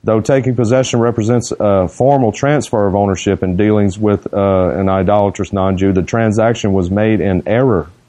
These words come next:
Because if you would have known the idols were in there, you, you wouldn't have made the transaction.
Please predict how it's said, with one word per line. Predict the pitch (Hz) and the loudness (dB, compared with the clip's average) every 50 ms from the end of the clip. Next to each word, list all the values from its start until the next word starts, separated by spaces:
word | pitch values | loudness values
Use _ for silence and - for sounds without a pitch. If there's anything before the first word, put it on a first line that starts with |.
| _ _ _ _ _ _ _ _ _ _ _ _ _ _ _ _ | _ _ _ _ _ _ _ _ _ _ _ _ _ _ _ _
Because | - 127 110 151 135 139 | -4 -2 0 2 2 2
if | 139 131 | 2 2
you | 139 143 | 2 4
would | 143 139 | 4 4
have | 131 123 | 4 2
known | 123 135 147 147 147 139 | 2 2 2 2 2 2
the | 131 123 | 2 2
idols | 123 131 139 135 135 123 107 110 | 2 2 2 2 0 0 -2 -2
were | 107 104 | -2 0
in | 107 104 104 | 0 0 0
there, | 107 107 110 107 | 0 0 0 0
you, | 101 104 - - - - | -2 -2 -4 -6 -8 -6
you | 120 127 | -4 0
wouldn't | 117 123 127 110 110 | 0 2 2 2 2
have | 101 98 | 0 2
made | 107 98 95 87 | 0 0 0 0
the | 92 82 | -2 -2
transaction. | - 95 85 82 80 82 73 65 60 - - | -2 -2 -2 -2 -2 -2 -4 -4 -6 -12 -18